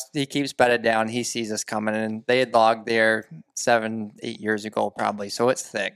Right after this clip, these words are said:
and, you know, it's nasty, tough going. So we never ended up catching up with him, and I had to work the next day. So Devin ended up going up with my, my,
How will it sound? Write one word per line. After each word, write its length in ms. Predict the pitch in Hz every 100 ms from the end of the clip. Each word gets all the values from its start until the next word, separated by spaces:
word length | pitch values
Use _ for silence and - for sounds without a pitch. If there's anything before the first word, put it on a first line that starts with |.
| -
and, 140 | 110
you 60 | 104
know, 160 | 101 104
it's 180 | 104
nasty, 460 | - 107 101 - 117
tough 260 | 110 107 -
going. 560 | 110 110 110 107 104 - _ _ _ _ _ _
So 160 | 120
we 120 | 127 151
never 260 | 160 160
ended 160 | 151 143
up 140 | 135 -
catching 280 | 131 -
up 200 | 123 -
with 120 | 117 110
him, 280 | 107 110 104 - - -
and 200 | 123 113
I 120 | 127
had 260 | 131 127 120
to 80 | 113
work 280 | 123 127
the 60 | 120
next 240 | 117 - -
day. 260 | 135 139
So 160 | 127 107
Devin 400 | 110 131 143 131
ended 240 | 113 107
up 200 | 113 -
going 300 | - 110 110
up 220 | 110 - _ _ _ _
with 180 | - 117
my, 120 | 107 104 - _ _ _ -
my, 220 | 110